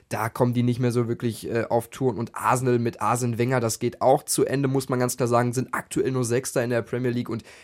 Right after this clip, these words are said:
ganz, ganz meilenweit entfernt von der absoluten Spitze,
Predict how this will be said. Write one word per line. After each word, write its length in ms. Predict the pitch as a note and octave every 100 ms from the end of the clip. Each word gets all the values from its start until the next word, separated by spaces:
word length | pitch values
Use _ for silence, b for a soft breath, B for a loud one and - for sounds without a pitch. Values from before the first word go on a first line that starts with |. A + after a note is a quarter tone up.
| -
ganz, 260 | B2+ C3+ -
ganz 200 | A#2+ A2
meilenweit 480 | A2 A2+ G#2+ A2
entfernt 360 | G2+ G#2 A2 G#2
von 120 | G#2
der 100 | G#2
absoluten 420 | G2+ - A2+ G#2+
Spitze, 440 | G#2+ - A2 -